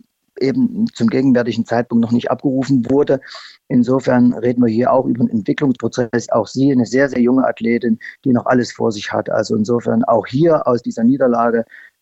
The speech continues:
äh, ist es entscheidend, dass man die richtigen Fragestellungen für den Trainingsprozess ableitet. Und dann hat auch so eine Niederlage, ähnlich wie bei Ellen Risterer, dann auch Sinn gemacht.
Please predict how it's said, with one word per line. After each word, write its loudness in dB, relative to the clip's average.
äh, 2
ist -10
es -6
entscheidend, 0
dass -4
man 0
die -8
richtigen -2
Fragestellungen 0
für -2
den -2
Trainingsprozess -2
ableitet. 0
Und 0
dann 0
hat -2
auch -2
so 0
eine 4
Niederlage, 2
ähnlich 0
wie 0
bei 0
Ellen -2
Risterer, -4
dann 0
auch 0
Sinn 0
gemacht. -12